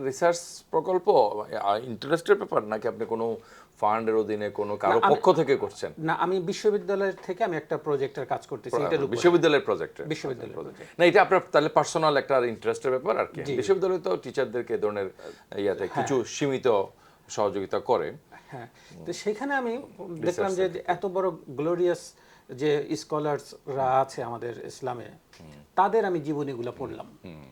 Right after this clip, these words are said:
Speaker 2: তখন কানাডার ম্যাকগিল ইউনিভার্সিটি থেকে ইবনে সিনার উপরে একটা পিএইচডি হয়েছে,
Speaker 1: হুম।
Speaker 2: জীবনীর উপরে,
Speaker 1: হুম।
Speaker 2: বায়োগ্রাফির
Speaker 1: হুম।
Speaker 2: উপরে। আমি ওই সেই থিসিসটা দেখলাম। তো সেখানে গিয়ে দেখি ইবনে সিনা কোরআন পড়ে ফেলেছেন ছয় বছর বয়সে, মুখস্থ
Speaker 1: হুম।
Speaker 2: করে ফেলেছেন।
Speaker 1: হুম।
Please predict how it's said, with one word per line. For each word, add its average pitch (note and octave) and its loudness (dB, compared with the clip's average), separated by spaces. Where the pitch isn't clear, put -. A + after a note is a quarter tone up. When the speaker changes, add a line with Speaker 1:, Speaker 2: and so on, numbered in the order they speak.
Speaker 2:
তখন G#3+ -4
কানাডার G#3 -2
ম্যাকগিল F3+ -2
ইউনিভার্সিটি G3 -4
থেকে D#3 -6
ইবনে F3 -6
সিনার A3 -6
উপরে E3 -4
একটা A#2+ -6
পিএইচডি C#3+ -2
হয়েছে, G#2 -18
Speaker 1:
হুম। C3 -18
Speaker 2:
জীবনীর C#3 -6
উপরে, A#2+ -14
Speaker 1:
হুম। - -16
Speaker 2:
বায়োগ্রাফির A#2+ -4
Speaker 1:
হুম। E2+ -14
Speaker 2:
উপরে। D2 -16
আমি G#3+ 0
ওই F#3+ -2
সেই E3 -10
থিসিসটা C#3 -10
দেখলাম। - -16
তো F3+ -4
সেখানে B3+ -6
গিয়ে A#3 -6
দেখি G3+ -4
ইবনে F#3+ -6
সিনা A3+ -8
কোরআন A#3+ 4
পড়ে F#3+ 4
ফেলেছেন F3+ -2
ছয় A#3 6
বছর E3+ -2
বয়সে, A#2 -8
মুখস্থ D#3+ -6
Speaker 1:
হুম। C3 -8
Speaker 2:
করে A#2 -8
ফেলেছেন। - -18
Speaker 1:
হুম। D#2+ -18